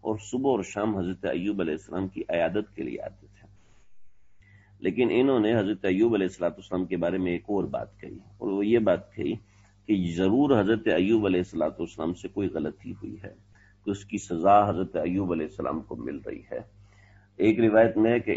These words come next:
انہوں نے جانور کو ذبح کیا تھا اللہ کے نام لیے بغیر اور پھر اس کو کھا لیا، یہ انہوں نے غلطی کی ہے، اور اسی طریقے سے کچھ اور باتیں بھی کی تھیں۔ تو حضرت ایوب علیہ السلام کا دل دکھ گیا، اف، ایسا دل دکھا کہ گھبرا گئے،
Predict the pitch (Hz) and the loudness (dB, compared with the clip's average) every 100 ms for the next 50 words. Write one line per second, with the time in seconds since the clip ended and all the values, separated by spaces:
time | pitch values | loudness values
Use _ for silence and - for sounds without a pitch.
0 | 101 107 95 87 92 85 87 101 101 90 | 2 2 2 0 2 2 2 -2 -4 -4
1 | 87 95 101 - 80 80 117 139 - - | -2 0 0 -2 -4 -2 -2 -2 -4 -20
2 | - 90 92 104 101 85 85 87 - 82 | -8 0 4 4 2 -4 -2 -2 -2 -2
3 | 90 85 73 85 101 85 - 95 92 - | 0 0 0 2 2 2 -2 -4 -6 -6
4 | 82 - 92 113 120 156 - - - 82 | -16 -4 0 2 2 0 -4 -20 -18 0
5 | 98 87 82 71 50 50 64 95 113 117 | 4 4 4 -2 -6 -8 -6 -6 -4 -6
6 | 90 90 85 - - _ - 95 - 117 | -6 -2 -4 -4 -18 _ -2 -2 -2 0
7 | 101 90 - 92 104 - 85 - 87 73 | 0 0 -4 -8 -8 -8 -8 -2 -2 -2
8 | 69 71 - 53 50 - - - 90 - | -4 -8 -8 -10 -10 -14 -16 -16 -18 -20
9 | _ - 98 104 110 107 98 123 110 95 | _ -6 0 2 4 4 6 4 4 4
10 | 95 - 104 101 87 78 107 82 57 - | 2 -2 -4 -2 -6 -4 -2 -2 -4 -16
11 | - - - - 110 - - - - - | -14 -18 -14 -4 -4 -6 -20 -10 -8 -8
12 | - - - _ - - 95 107 - 113 | -10 -18 -20 _ -20 -6 -2 -2 0 0
13 | 98 98 80 - 95 90 78 - _ _ | 2 -2 -2 -2 4 4 4 -6 _ _
14 | _ - 85 78 - 80 87 92 76 65 | _ -10 -8 -8 -6 0 2 2 2 -4